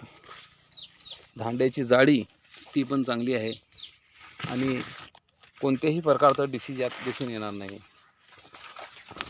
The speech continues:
यात या अशा काड्यासुद्धा आहेत, त्या डिकम्पोस्ट होत आहे आणि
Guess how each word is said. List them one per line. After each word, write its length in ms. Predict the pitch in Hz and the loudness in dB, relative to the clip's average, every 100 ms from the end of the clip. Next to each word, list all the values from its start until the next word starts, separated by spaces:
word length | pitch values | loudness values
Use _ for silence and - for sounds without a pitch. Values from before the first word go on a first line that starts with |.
| - - 147 | -6 -2 2
यात 200 | 131 147 - _ _ - - - - - _ _ - - - - 131 | 6 4 4 _ _ -16 -12 -12 -12 -20 _ _ -20 -12 -12 -8 -2
या 80 | 135 | -2
अशा 180 | 143 | -2
काड्यासुद्धा 640 | 135 135 139 143 143 127 131 | -2 6 6 6 2 4 4
आहेत, 180 | 120 127 - - _ - _ _ _ _ _ _ _ _ - _ - | 4 0 -6 -20 _ -20 _ _ _ _ _ _ _ _ -20 _ 0
त्या 100 | 143 | 2
डिकम्पोस्ट 600 | 135 139 143 139 156 147 | 4 2 0 2 2 2
होत 140 | 123 117 | 0 2
आहे 160 | 127 127 - - - - - - - - - | 0 -2 -18 -20 -20 -20 -20 -20 -20 -20 -6
आणि 400 | - 120 131 127 | -2 2 2 0